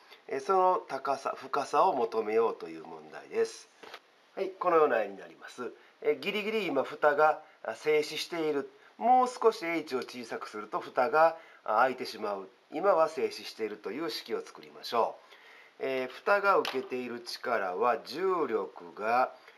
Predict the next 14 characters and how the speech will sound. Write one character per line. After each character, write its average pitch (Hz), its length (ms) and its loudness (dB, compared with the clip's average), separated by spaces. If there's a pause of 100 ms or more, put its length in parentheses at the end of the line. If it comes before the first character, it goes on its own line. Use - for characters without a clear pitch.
(240)
零 160 280 4
点 98 500 -4
四 123 480 0
五 113 300 2
キ 117 140 -10
ロ 110 140 4
グ 104 120 -4
ラ 98 160 -2
ム 98 120 -10
の 156 180 2
G 98 300 -14
倍 82 220 -10
で - 160 -16
す。 - 180 -20